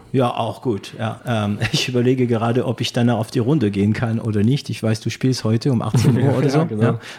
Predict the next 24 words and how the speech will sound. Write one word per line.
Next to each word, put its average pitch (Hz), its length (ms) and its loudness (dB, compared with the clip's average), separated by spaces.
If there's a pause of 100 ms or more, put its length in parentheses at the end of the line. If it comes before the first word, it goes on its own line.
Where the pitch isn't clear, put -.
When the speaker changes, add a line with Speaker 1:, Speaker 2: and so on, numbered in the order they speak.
Speaker 1:
mit 117 140 0
den 117 100 4
üblichen 120 400 2
Verdächtigen. 139 560 2 (300)
Speaker 2:
Genau, 101 340 0
ja. 107 360 2
Speaker 1:
<laughs> - 800 -4
Ähm, 143 760 4 (180)
gut, - 220 -2
Harry, 160 240 4
kannst 208 240 0
du 226 60 -6
dich 220 160 0
mal 180 160 2
kurz - 420 0
selbst 110 220 -2
vorstellen? 98 580 -4 (400)
Speaker 2:
Klar, 101 380 -2
gerne. 104 320 0 (420)
Ich 113 300 0
bin 123 260 4
vierundzwanzig 120 640 0
Jahre 139 240 2
alt, 214 320 2